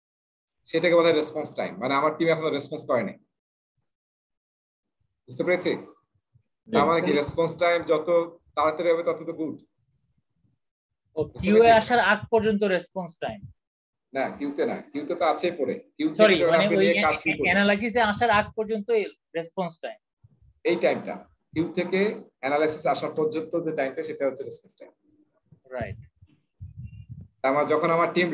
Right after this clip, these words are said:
Speaker 1: response করা শুরু করলো, মানে কি কাজ করা শুরু করলো actual, এর এক পর্যন্ত actual না, কিউতে বসে আছে এমনি।
Speaker 3: জি।
Speaker 1: তাহলে actual কাজ
Speaker 3: মানে
Speaker 1: শুরু করলো।
Speaker 3: response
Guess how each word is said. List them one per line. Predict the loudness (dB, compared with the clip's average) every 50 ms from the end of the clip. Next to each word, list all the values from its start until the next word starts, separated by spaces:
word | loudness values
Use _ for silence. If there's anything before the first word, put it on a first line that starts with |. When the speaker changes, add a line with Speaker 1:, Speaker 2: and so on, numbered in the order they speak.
| 2
Speaker 1:
response | 2 2 0 -2 -4 -4 -2 0
করা | 0 2 2 0
শুরু | -2 -4 -2 -2
করলো, | -4 -4 -4 -6
মানে | -8 -8 -8 -8
কি | -6 -4 -2 0
কাজ | -2 0 0 0
করা | 0 0 0
শুরু | -2 -4 -2
করলো | 0 0 0
actual, | -2 -4 -10 -10 -12 -10 _ -2
এর | 0 0 0
এক | 0 0
পর্যন্ত | -2 -2 0 0 0
actual | 0 2 2 2 2 2 2
না, | -2 -2 -4
কিউতে | -6 -4 -2 -2 -2 -2
বসে | 0 0 0 0
আছে | 0 -2 -6
এমনি। | -8 -10 -12 -16 _ _ _ _ _ _ _ _ _ _ _ _ _ _ _ _ _ _ _ _ _ _ _ _ _ _ _ _ _ _ _ _ _ -20 -20
Speaker 3:
জি। | -18 -16 -16 -16 -18 _ _ _ -20 -20 -20 _ -18 -6 -2
Speaker 1:
তাহলে | 0 2 2 2
actual | 0 0 0 0 2
কাজ | 4 4
Speaker 3:
মানে | 4 6
Speaker 1:
শুরু | 6 6
করলো। | 4 2
Speaker 3:
response | 2 0 0 0 0 0